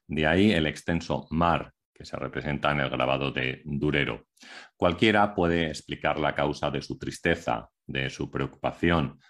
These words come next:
pero el melancólico no puede explicar su melancolía. La melancolía es la histeria del espíritu. Llega cuando la inmediatez reclama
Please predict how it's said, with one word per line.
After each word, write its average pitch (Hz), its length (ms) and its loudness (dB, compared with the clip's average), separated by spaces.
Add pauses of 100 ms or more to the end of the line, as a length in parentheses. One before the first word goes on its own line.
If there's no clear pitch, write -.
(240)
pero 82 240 0
el 82 140 0
melancólico 85 1080 0
no 85 200 -2
puede 85 280 2
explicar 73 480 -2
su - 160 -6
melancolía. 67 760 -2 (640)
La 82 80 0
melancolía 85 800 2
es 87 220 -4
la 90 320 0
histeria 87 640 0
del 67 180 -2
espíritu. 65 680 -6 (420)
Llega 107 380 4
cuando 80 340 2
la 73 280 2
inmediatez 73 1000 -2
reclama 87 880 0